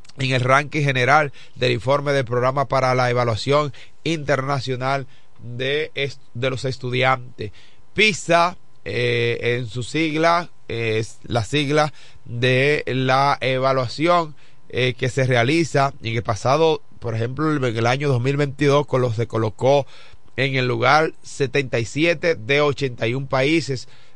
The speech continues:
evaluados y saliendo del fondo de la tabla de posiciones con la primera ve-,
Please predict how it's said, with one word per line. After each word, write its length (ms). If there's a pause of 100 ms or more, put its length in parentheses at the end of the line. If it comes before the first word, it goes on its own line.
evaluados 760
y 280
saliendo 760 (240)
del 280
fondo 440
de 120
la 100
tabla 380
de 320
posiciones 800
con 360
la 100
primera 400
ve-, 180